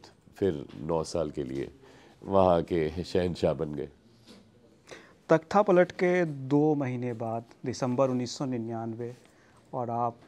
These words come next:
Speaker 2: अ, यूरोप से आते हैं, अटल बिहारी वाजपेयी के पर्सनल सेक्रेटरी, प्राइवेट सेक्रेटरी आप बनते हैं और आपका पहला क्राइसिस मैनेजमेंट जब इंडियन एयरलाइंस का विमान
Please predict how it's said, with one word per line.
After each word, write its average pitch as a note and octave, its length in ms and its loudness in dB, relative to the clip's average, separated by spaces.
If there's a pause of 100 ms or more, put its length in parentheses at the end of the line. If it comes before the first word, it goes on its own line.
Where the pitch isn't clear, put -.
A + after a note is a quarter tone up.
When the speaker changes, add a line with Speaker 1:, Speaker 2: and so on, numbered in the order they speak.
(120)
Speaker 2:
अ, - 1300 -8
यूरोप C3 280 2
से C3 180 -4
आते A#2+ 320 -2
हैं, C3+ 380 -8 (120)
अटल - 260 -6
बिहारी A#2+ 280 -4
वाजपेयी A2+ 560 -8 (500)
के A#2 320 -6
पर्सनल A#2 420 -8
सेक्रेटरी, A2+ 800 -10 (160)
प्राइवेट A2+ 280 -6
सेक्रेटरी A2+ 500 -14
आप G#2+ 140 -14
बनते G#2+ 300 -14
हैं A2+ 160 -14 (880)
और C3 120 -8
आपका A#2 320 -6
पहला C3+ 540 0
क्राइसिस B2 580 -4
मैनेजमेंट A#2 600 -6 (680)
जब A#2+ 300 -2
इंडियन B2+ 440 -4
एयरलाइंस A#2 840 -6 (120)
का A#2+ 100 -6
विमान A2+ 440 -6